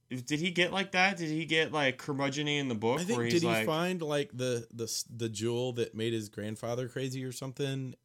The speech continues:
Speaker 2: and it made him,
Speaker 1: And then
Speaker 2: like, all greedy and shit? I can't remember. It's been so long since I've read it.
Speaker 1: Yeah, like, talk about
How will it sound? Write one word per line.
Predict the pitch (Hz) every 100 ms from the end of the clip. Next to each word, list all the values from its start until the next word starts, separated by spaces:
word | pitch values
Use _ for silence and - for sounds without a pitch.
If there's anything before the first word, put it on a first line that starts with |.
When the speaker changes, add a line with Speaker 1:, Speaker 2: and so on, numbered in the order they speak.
| -
Speaker 2:
and | 101 101 101 -
it | 98
made | 98 107
him, | 107 110
Speaker 1:
And | 117 113
then | 113
Speaker 2:
like, | 107 104
all | 110
greedy | 107 113 113 113
and | 110
shit? | 117 117 - _ _ _
I | 156
can't | - 98
remember. | 90 98
It's | 110
been | -
so | - 95
long | 95
since | - -
I've | 85
read | 92 92
it. |
Speaker 1:
Yeah, | 95 123
like, | 101 117 113 -
talk | - 190
about | 214 190 165 131